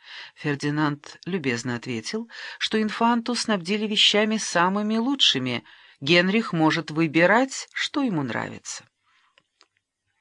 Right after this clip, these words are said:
Неладное это дело —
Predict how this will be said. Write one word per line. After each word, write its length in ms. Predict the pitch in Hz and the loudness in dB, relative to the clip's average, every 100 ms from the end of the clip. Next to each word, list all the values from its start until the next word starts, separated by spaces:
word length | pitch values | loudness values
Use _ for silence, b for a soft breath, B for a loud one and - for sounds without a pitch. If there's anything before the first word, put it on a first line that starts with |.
| _ _ _ _ _ _ _ _ _ _ | _ _ _ _ _ _ _ _ _ _
Неладное 880 | 170 214 233 233 175 131 135 135 135 | 2 4 6 6 4 2 -2 0 -2
это 380 | - 160 151 143 | -2 -4 -4 -6
дело — 560 | 131 139 135 131 135 | -2 0 2 0 -4